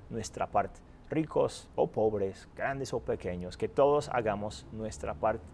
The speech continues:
Y yo sé que es frustrante, es triste ver tanto sufrimiento y tanta injusticia, y oramos y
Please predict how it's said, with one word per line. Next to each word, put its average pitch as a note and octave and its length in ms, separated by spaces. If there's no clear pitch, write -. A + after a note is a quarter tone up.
Y C#3+ 280
yo D3 180
sé D3+ 180
que C#3+ 100
es B2 80
frustrante, B2+ 880
es - 280
triste C#3+ 540
ver A#2 280
tanto B2 280
sufrimiento A2 720
y F#2+ 60
tanta A#2 260
injusticia, G#2 640
y F#2+ 100
oramos A2 640
y G2 100